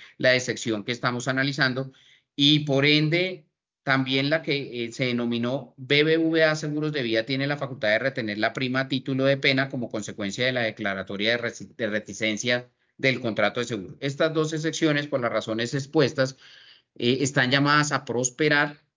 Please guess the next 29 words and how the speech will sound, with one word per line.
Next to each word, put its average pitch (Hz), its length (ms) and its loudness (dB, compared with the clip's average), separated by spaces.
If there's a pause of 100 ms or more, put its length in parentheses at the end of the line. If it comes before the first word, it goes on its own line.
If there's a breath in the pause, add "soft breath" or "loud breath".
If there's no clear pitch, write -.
(120)
y 160 280 2
se 139 180 -2
niegan 120 460 0
las 139 180 -4
pretensiones, 117 1040 0 (640)
eh, 110 260 -4
respecto 127 1040 0
de 107 100 0
la 104 120 2
aseguradora 98 640 -2
demandada. 95 420 -2
No 101 120 -6
vamos 117 260 -2
a, 123 40 0 (400)
a 104 60 0
estudiar 104 460 0
otro 120 240 -2
medio, 123 640 0
eh, 107 400 -2
de 127 140 2
prueba 143 580 2 (200)
respecto, 120 920 -2 (120)
eh, 104 380 -6
de 104 180 -6
la 104 120 0
misma. 90 280 -6 (1300 soft breath)
Señalado 196 680 6
esto, 196 600 2 (520)
eh, 147 680 2